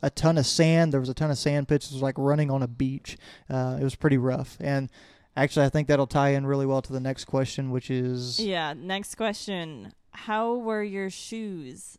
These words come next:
Speaker 2: after the race?
Speaker 1: I had a brand new, pretty much brand new pair of Hoka Speedgoat fives. Uh, that I was running in.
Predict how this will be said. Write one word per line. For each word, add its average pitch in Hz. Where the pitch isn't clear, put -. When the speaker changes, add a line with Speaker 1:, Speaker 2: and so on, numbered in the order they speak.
Speaker 2:
after 180
the 170
race? 156
Speaker 1:
I 135
had 180
a 151
brand 151
new, 160
pretty 185
much 185
brand 151
new 160
pair 147
of 139
Hoka 143
Speedgoat 139
fives. 143
Uh, 131
that 131
I 135
was 139
running 143
in. 156